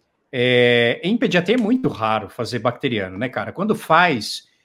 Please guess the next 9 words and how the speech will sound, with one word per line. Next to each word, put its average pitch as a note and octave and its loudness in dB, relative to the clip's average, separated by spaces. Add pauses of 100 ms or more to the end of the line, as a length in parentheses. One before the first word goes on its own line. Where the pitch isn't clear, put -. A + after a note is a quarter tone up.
(240)
é E3+ 2
muito F3 0
agressivo E3+ -2
pra G#2 -8
criança, G2 -10
é C#3 -8
muito C#3+ 0
agressivo. F#2 -14
Então, B2+ -2